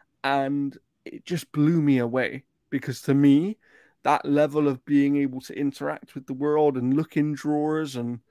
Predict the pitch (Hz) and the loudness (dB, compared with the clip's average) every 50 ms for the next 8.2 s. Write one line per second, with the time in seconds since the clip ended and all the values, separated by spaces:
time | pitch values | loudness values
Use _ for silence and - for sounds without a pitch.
0 | _ _ _ _ _ _ _ _ - 139 127 123 120 120 120 120 120 131 - _ | _ _ _ _ _ _ _ _ 0 0 2 2 0 -2 -2 -4 -6 -10 -8 _
1 | 170 123 - - - - - - 160 - - - 170 156 156 165 165 147 151 156 | -8 -8 -8 -12 -16 -14 -10 -10 -10 -10 -6 0 2 2 2 2 0 -2 -4 -6
2 | - - 160 139 - - - 143 139 143 143 151 156 160 156 135 131 120 120 113 | -6 -6 -8 -8 -8 -6 -4 -2 0 0 0 0 -2 -4 -4 -4 -6 -6 -8 -8
3 | - - - - - - _ - 180 185 185 151 196 202 208 - - _ - 185 | -12 -20 -20 -20 -20 -20 _ -2 2 2 2 2 4 2 2 2 0 _ -8 -8
4 | - - - - 165 151 120 151 147 - _ - 196 202 196 170 151 175 190 202 | -6 -8 -8 -6 -4 -2 -2 -4 -4 -8 _ -6 -4 -2 -2 -2 -2 -4 -2 -2
5 | 220 220 - 185 208 220 226 233 247 262 440 - - 160 156 - - 160 - - | -4 -4 -2 -2 -2 0 0 0 -2 -4 -6 -4 -2 -4 -2 -2 -4 -6 -8 -12
6 | - - - - _ _ - - 180 170 190 196 175 175 160 160 120 151 156 - | -16 -16 -18 -20 _ _ -8 -4 -2 -2 -2 -2 -2 -4 -4 -2 -4 -4 -4 -6
7 | 147 131 135 _ - 165 151 - _ _ - 135 - - 139 139 - - - - | -10 -12 -12 _ -10 -10 -10 -10 _ _ -14 -12 -6 -6 -6 -6 -8 -14 -14 -12
8 | 90 80 73 | -12 -12 -12